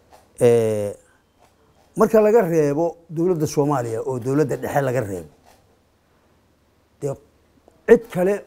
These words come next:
oo gacanta aan ka helnay maba jirinba. Ama aan barbar dhigi karna xitaa.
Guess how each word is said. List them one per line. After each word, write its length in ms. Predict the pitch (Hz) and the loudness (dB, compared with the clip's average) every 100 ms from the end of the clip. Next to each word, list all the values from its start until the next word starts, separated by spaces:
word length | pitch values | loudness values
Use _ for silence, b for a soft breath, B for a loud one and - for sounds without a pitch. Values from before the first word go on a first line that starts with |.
| - | -6
oo 120 | 165 - | -6 -4
gacanta 340 | - 196 170 | -6 -4 -4
aan 220 | 165 147 | -4 -4
ka 120 | - 170 | 0 0
helnay 360 | 127 107 101 98 - _ | -2 -6 -10 -16 -20 _
maba 160 | 147 156 | -2 -2
jirinba. 400 | 160 135 117 92 - - _ _ _ _ - - - B B B B | -2 -4 -6 -8 -18 -20 _ _ _ _ -20 -20 -20 B B B B
Ama 200 | 180 202 226 | 0 2 2
aan 100 | 202 | 2
barbar 280 | 208 160 202 | 2 0 2
dhigi 160 | 190 147 | 2 0
karna 220 | 143 147 | -4 -8
xitaa. 300 | 110 - | -10 -18